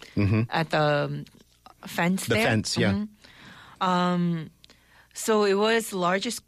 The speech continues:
Speaker 2: tour I'd ever been on, and, um, it was led by this woman, Michelle.
Speaker 1: Mm-hmm.
Speaker 2: And I think a lot of times when you go on tours, it's really up to the guide, right?
Speaker 1: Mm-hmm.
Speaker 2: Like, whether you love it or hate it will kind of be up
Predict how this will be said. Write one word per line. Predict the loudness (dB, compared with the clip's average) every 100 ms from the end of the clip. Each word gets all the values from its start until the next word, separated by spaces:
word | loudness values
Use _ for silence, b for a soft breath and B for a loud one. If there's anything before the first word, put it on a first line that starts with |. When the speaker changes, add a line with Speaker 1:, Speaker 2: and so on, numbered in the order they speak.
| _
Speaker 2:
tour | -4 0
I'd | 0 -2 -4
ever | -4 0 -2
been | -2 -2
on, | -2 -2 -6 -6
and, | -2 0 0 -2 -4
um, | -2 0 2 0 0
it | 0
was | 0 0
led | 0 0
by | 0 -2
this | -2 -4
woman, | -2 0 0 -2
Michelle. | -2 -2 -2 -2 -2 -6 B B
Speaker 1:
Mm-hmm. | -2 -2
Speaker 2:
And |
I | 0 0
think | 2
a |
lot | 2 2
of | -2
times | -4 -6 -4
when | -2 0 0
you | 0
go | 0
on | 2 0 -2
tours, | -2 0 2 0 -4 -14 _ _
it's | -8 -6
really | -2 2 2
up | 2 -2 -6
to | -6 -2 -2
the | -2
guide, | -2 -2 -2 -6 -8
right? | -2 0 0
Speaker 1:
Mm-hmm. | -2 -6 -6
Speaker 2:
Like, | -4 0
whether | 0 2 0
you | 0 -2
love | 0 0
it | 0
or | -2
hate | -4 -2
it | -2
will | 0 0 0
kind | -2 -4
of | -4 -4
be | -4
up | -4 -6